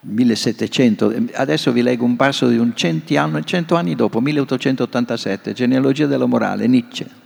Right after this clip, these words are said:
che qui non pensa a Kant, ma sta dicendo perfettamente quello che abbiamo detto sin qui e quello che Kant ha cominciato a capire, con una, adesso forse la vedete, rivoluzione totale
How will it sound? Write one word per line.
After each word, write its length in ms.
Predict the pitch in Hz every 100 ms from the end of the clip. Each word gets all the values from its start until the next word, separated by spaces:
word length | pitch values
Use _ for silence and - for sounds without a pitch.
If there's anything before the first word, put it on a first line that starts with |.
| _ _ _ _ _ _ _ _ _ _ _ _ _ _ _ _ _
che 160 | - 117
qui 140 | 156
non 180 | 139 127
pensa 340 | 151 143 -
a 60 | 104
Kant, 580 | - 104 101 104 - - - _ _ _ _ -
ma 100 | 107
sta 160 | -
dicendo 420 | 120 123 156 147 131
perfettamente 920 | 131 - 131 120 139 143 160 156 127
quello 240 | 131 127
che 100 | 127
abbiamo 280 | 123 127 127
detto 300 | 123 120 117
sin 260 | 127 123
qui 260 | 123 147 160
e 100 | 117
quello 260 | 120 120 113
che 180 | 120
Kant 360 | - 131 139 131
ha 100 | 113
cominciato 540 | - 120 120 123 120
a 40 | 120
capire, 680 | 123 - 117 104 92 - - _ _ _ _ _ _ _ -
con 180 | 135
una, 200 | 143 135
adesso 320 | 113 131 - 123
forse 300 | 123 117 110
la 100 | 104
vedete, 400 | 104 131 - 107
rivoluzione 840 | 135 131 127 127 - 185 156 123
totale 880 | - 127 170 147 104 95 - -